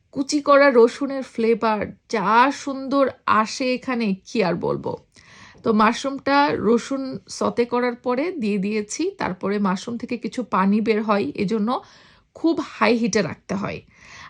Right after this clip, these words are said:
আর যে সবজিগুলা একটু তাড়াতাড়ি সেদ্ধ হবে সেগুলো পরে দেই, আর যেগুলো একটু দেরি করে সেদ্ধ হবে সেগুলো আগে দেই। তো এখানে সয়া সস আর ফিশ সস দিয়েছি। সয়া সস, ফিশ সস সবই কিন্তু হালাল,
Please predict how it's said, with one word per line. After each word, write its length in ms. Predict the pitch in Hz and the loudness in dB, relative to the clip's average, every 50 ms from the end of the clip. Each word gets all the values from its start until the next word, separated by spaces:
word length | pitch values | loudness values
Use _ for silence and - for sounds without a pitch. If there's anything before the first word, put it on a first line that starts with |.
| - - | -2 2
আর 80 | 180 208 196 190 | 2 2 4 2
যে 100 | 240 262 254 - | 2 0 0 0
সবজিগুলা 600 | 294 269 226 226 - 277 240 294 269 269 269 277 277 - 226 | -2 -4 -4 -4 -6 -6 -4 -2 -2 0 0 0 0 0 -2
একটু 280 | - _ - - 269 269 269 269 277 277 - - - - | -6 _ -8 -6 -4 -2 -2 -4 -6 -8 -12 -20 -10 -2
তাড়াতাড়ি 400 | - 220 233 240 233 269 269 285 277 | 0 2 2 4 4 4 2 2 2
সেদ্ধ 260 | - 294 254 220 - 294 277 254 | 2 0 -2 0 0 0 0 0
হবে 200 | 269 220 233 254 285 285 - - | 0 2 2 2 2 2 -4 -4
সেগুলো 340 | - 220 208 214 226 226 240 240 - 214 | -4 -2 -2 0 2 0 0 0 0 0
পরে 220 | 214 208 208 233 220 220 | 2 2 2 2 0 0
দেই, 140 | 240 277 302 392 - - 202 | 0 0 -2 -4 -4 -4 -4
আর 80 | 202 196 180 | -2 -2 -2
যেগুলো 260 | 190 180 175 190 185 185 196 | -2 -2 -4 -2 -2 -4 -4
একটু 180 | 196 - - 196 190 95 185 - - - 208 185 | -4 -6 -4 -2 -2 -2 -4 -6 -12 -10 -2 2
দেরি 200 | 196 190 196 202 - | 2 2 2 2 0
করে 140 | 240 233 240 | 2 2 2
সেদ্ধ 240 | 240 269 226 220 233 262 277 | 0 -2 -8 -6 -6 -4 -4
হবে 140 | 320 392 392 | -2 -4 -4
সেগুলো 340 | - 269 202 180 180 - - - - - 196 | -4 -4 -4 -2 -2 -4 -4 -2 -2 -2 -2
আগে 180 | 196 - - - | -2 -4 -6 -8
দেই। 160 | - - - - - - - - - - - - - - | -10 -12 -14 -16 -18 -20 -20 -20 -20 -20 -20 -20 -12 -2
তো 40 | - 208 233 | 2 2 2
এখানে 240 | - 269 262 254 262 262 - | 2 0 -6 -6 -6 -6 -4
সয়া 240 | - 226 208 208 226 - | -2 -2 0 0 -2 -2
সস 200 | - 285 339 392 - - - - - | 0 0 0 -2 -4 -4 -2 0 0
আর 80 | 190 190 190 - | 0 0 -2 -4
ফিশ 180 | - 240 240 - - | -6 -6 -6 -6 -4
সস 140 | - 247 247 233 240 240 | -2 -2 -4 -2 -2 0
দিয়েছি। 360 | 233 226 226 226 - - 262 254 254 233 226 _ - - - | 0 0 0 -2 -4 -6 -4 -4 -4 -6 -10 _ -16 -10 -6
সয়া 220 | 214 185 190 214 - | -4 -2 -2 -2 -2
সস, 200 | - 220 220 226 - - | -4 -4 -4 -4 -6 -6
ফিশ 160 | - 220 214 - - - | -6 -6 -6 -6 -6 -4
সস 160 | 220 208 208 - - | -4 -4 -4 -4 -2
সবই 220 | 226 190 185 220 220 - | -4 -2 -2 -2 -4 -4
কিন্তু 200 | 233 226 220 - 254 247 - - | -6 -6 -4 -4 -6 -6 -6 -4
হালাল, 320 | - 196 196 190 185 214 | -2 0 0 0 2 0